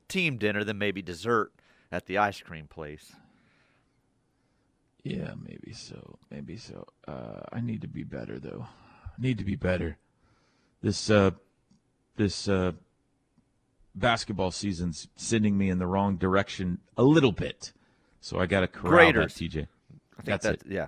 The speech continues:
Speaker 1: Graeter's ice cream.
Speaker 2: Okay.
Speaker 1: G R A E T E R S, Graeter's.
Speaker 2: Seventy-seven sixty-three, Sooners last night moved to two and oh in the Anthracite.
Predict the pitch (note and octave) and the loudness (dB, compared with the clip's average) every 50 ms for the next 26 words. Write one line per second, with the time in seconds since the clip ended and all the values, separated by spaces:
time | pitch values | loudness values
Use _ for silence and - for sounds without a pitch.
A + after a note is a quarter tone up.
0 | - E2+ G2+ A#2 A2+ G2+ E2+ E2+ D#2 E2 D#2+ D#2 - - - D#2+ C#2+ C2+ - _ | -4 -2 2 2 2 2 0 -2 -4 -4 -6 -6 -8 -14 -18 -18 -18 -18 -20 _
1 | _ _ _ _ _ _ _ _ _ _ _ _ _ _ E2+ E2 - - G#2+ A#2 | _ _ _ _ _ _ _ _ _ _ _ _ _ _ -20 -14 -8 -4 -2 2
2 | B2 D#3 - - - D3+ A2+ - A2 A2 A2 A2+ G#2+ - A#2+ A#2 A#2+ A2+ - - | 8 8 10 12 12 10 10 10 4 2 0 0 -2 -2 -4 -4 -4 -4 -6 -6
3 | D3+ D#3 D3 B2+ C3+ C#3 C#3 - - A2 A2+ A#2 A2+ - - G#2+ F#2+ E2+ - - | -6 -6 -6 -6 -8 -8 -6 -2 0 0 2 2 0 0 -2 -2 -2 -2 -4 -6
4 | A1+ A1 A1 - G#2 B2 B2+ B2 A2 G#2 F2 D#2+ - - - - - - - - | -8 -8 -8 -6 -4 0 0 0 0 0 -4 -6 -8 -10 -14 -14 -16 -16 -16 -16
5 | - - - - - - - G3 F#3+ F#3+ F#3+ F#3+ F3+ - - F#3+ F3 F3 E3 - | -18 -16 -10 -4 0 4 8 10 10 10 8 6 6 6 8 8 8 6 4 4
6 | - F#3+ F3+ - - - E3+ D3+ - - D3+ E3 F3 F3+ G3 F#3 - - F3+ F3+ | 6 4 4 6 6 6 6 6 6 4 6 8 8 8 6 6 6 8 8 8
7 | F#3 F3+ E3+ C3 C3 E3 E3+ D#3+ D#3 - - - D#3 D#3 D#3 F3 F#3+ - _ _ | 10 8 6 6 6 8 8 8 6 4 2 4 6 6 6 6 4 2 _ _
8 | _ _ - D#3+ D#3 E3 E3 C#3 A2+ B2 C3 - - - G#3 G#3+ G3 E3+ D#3 E3 | _ _ 2 8 8 8 8 8 6 2 2 2 4 4 6 8 8 8 10 8
9 | E3+ F3+ E3 C#3+ C3+ C3 C#3 D#3+ E3+ - D3+ C#3 A#2 - - A#2 G#2 G2 G#2 - | 8 6 6 6 6 4 4 4 4 4 4 4 4 6 6 6 6 6 4 0